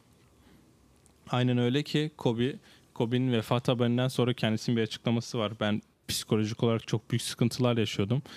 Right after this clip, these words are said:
Ve ne olursa olsun Kobe bana her gün mesaj atıyordu. Her akşam neredeyse konuşuyorduk ve beni durmadan yemeğe çağırıyordu. Hani birlikte vakit geçirmemize çok özen gösteriyordu ki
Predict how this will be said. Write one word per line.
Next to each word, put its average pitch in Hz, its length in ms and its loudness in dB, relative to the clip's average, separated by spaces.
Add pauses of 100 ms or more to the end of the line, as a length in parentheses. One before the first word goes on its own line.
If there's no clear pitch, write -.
(200)
Ve 113 100 4
ne 117 80 4
olursa 117 320 2
olsun 120 220 0
Kobe 113 320 0
bana 117 200 2
her 120 200 2
gün 120 160 0
mesaj 110 380 0
atıyordu. 101 420 -2
Her 113 140 2
akşam 113 520 -2
neredeyse 110 560 -2 (380)
konuşuyorduk 123 680 -2
ve 120 120 0
beni 117 240 0
durmadan 117 400 2
yemeğe 110 340 0
çağırıyordu. 95 460 -8
Hani 104 260 -4
birlikte 107 360 -2
vakit - 280 -6
geçirmemize 110 720 -4 (340)
çok 123 200 -4
özen 120 320 0
gösteriyordu 104 600 -4
ki 147 260 -4